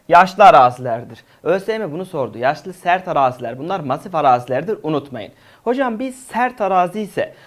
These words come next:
basınçlara karşı dayanıklıysa o zaman bunlar kırılmaz." diyeceğiz. Kırılmayacağı için buralarda deprem riski azdır diyoruz. Buralarda volkanik araziler çok fazla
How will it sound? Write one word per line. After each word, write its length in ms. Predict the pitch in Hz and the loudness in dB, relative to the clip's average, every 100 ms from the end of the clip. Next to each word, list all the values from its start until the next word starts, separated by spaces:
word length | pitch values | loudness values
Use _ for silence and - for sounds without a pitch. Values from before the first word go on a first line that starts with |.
| _ - | _ 0
basınçlara 680 | 175 247 240 - 226 240 240 | 0 -2 -10 -4 -2 -2 0
karşı 460 | 233 220 220 214 | 0 0 -2 -4
dayanıklıysa 840 | 190 196 196 202 220 226 - - - _ - | -2 -2 -4 -6 -8 -8 -2 -2 -2 _ -4
o 120 | 175 | -2
zaman 340 | 226 233 226 | 0 -2 -2
bunlar 440 | 220 226 226 247 247 | -6 -2 -2 -2 -4
kırılmaz." 720 | 233 220 220 226 226 226 156 | -2 0 0 2 2 2 -2
diyeceğiz. 340 | 131 117 - _ _ | -6 -6 -16 _ _
Kırılmayacağı 720 | - 208 262 240 180 151 120 | -2 0 2 -2 2 4 4
için 500 | 110 - 143 214 214 - | 2 -4 0 0 -4 -6
buralarda 460 | 226 240 214 143 127 | 2 6 6 4 2
deprem 420 | 143 143 226 220 | -4 2 2 2
riski 500 | 180 180 214 254 247 _ _ | -4 -8 -4 -2 -4 _ _
azdır 680 | 123 147 180 160 143 139 123 | 2 4 2 -2 -4 -2 -2
diyoruz. 320 | 123 107 104 - _ - | -8 -10 -14 -18 _ 0
Buralarda 640 | 233 226 214 180 143 143 - - | 4 6 6 8 6 6 -2 0
volkanik 460 | 151 185 240 240 | 0 2 -4 -4
araziler 600 | 233 220 214 202 214 214 | -2 0 -2 -2 -2 -2
çok 240 | 214 226 220 | -2 -6 0
fazla 560 | 214 185 175 170 202 | 0 0 4 6 6